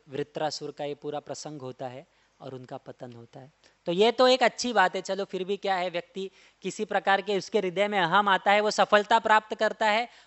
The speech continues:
और अपने आप को श्रेष्ठ मानता है। लेकिन इसी कार्य में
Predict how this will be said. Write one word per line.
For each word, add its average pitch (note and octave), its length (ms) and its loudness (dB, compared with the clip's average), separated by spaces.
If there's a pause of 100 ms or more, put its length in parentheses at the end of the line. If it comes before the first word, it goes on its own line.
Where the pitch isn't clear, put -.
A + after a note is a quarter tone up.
और F#3+ 100 4
अपने A3+ 220 2
आप A3+ 180 2
को A#3+ 100 2
श्रेष्ठ G#3+ 380 0
मानता C3+ 340 -6
है। A2+ 160 -16 (1200)
लेकिन A3 560 -4 (160)
इसी A#3 320 0
कार्य G#3 500 6
में F#3 500 -4